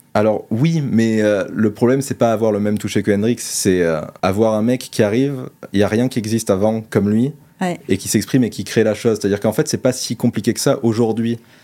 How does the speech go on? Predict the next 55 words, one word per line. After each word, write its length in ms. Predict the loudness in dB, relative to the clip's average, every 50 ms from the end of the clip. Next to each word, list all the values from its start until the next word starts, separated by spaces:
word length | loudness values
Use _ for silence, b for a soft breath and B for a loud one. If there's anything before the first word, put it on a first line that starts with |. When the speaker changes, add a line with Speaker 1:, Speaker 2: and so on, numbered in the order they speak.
| B B
Speaker 2:
Tu, 140 | -2 -2 0
tu 120 | 0 0
veux 40 | 0
dire 120 | 2 2
Speaker 1:
de 40 | 2
Speaker 2:
le 40 | 2
Speaker 1:
rejouer 200 | 2 2 2 2
Speaker 2:
copier, 260 | 2 2 2 2 2
Speaker 1:
comme 80 | 2 2
Speaker 2:
c'est 80 | 2 2
Speaker 1:
Hendrix. 180 | 2 0 0
Speaker 2:
facile. 240 | -2 -2 -4 -2 0
Speaker 1:
C'est 80 | 0 0
ça. 300 | 2 0 0 0 -4 -10 _ -8
Speaker 2:
Ouais, 180 | -6 -6 -6 -6
d'accord. 200 | -6 -8 -8 -6
Speaker 1:
C'est, 160 | -2 0 2
et 220 | 2 2 2 0 -2
souvent, 240 | -2 -2 -2 -2
c'est 100 | -2 0
pour 140 | 0 0 0
Speaker 2:
C'est 80 | 2 2
Speaker 1:
ça 60 | 0
Speaker 2:
inventer 320 | 2 0 0 -2 -2 -2 -4
qui 140 | -4 -6 -10
est 20 |
plus 120 | -10 -10
dur. 140 | -12 -12 -14 -8
Speaker 1:
C'est 120 | -4 -2
ça, 160 | 0 0 0 0
quand 140 | 0 0
je 60 | 0 2
démarrais, 340 | 2 2 2 2 2 2
où 220 | 0 0 0 -2 -4
souvent 300 | -4 -4 -2 0 0 2
les, 220 | 2 2 2 0 0
les 60 | -2
guitaristes 300 | -2 0 -2 -2 0 0
qui 60 | -2
viennent 100 | 0 0
me 80 | 0 0
voir, 240 | 0 0 0 -2 -2
la 240 | -4 -4 -2 -2 -2
question 280 | -4 -4 -4 -2 -2
qu'ils 140 | -2 -2 -2
me 20 |
posent, 140 | -2 -2 -2
c'est, « 80 | -4 -4 -6
Est-ce 120 | -6 -6
que 80 | -4 -4
ce 140 | -2 -2 -2
solo, 220 | 0 2 2 2
il 100 | 2 0
est 40 | -2
difficile ? 440 | -4 -6 -6 -4 -4 -4 -4 -6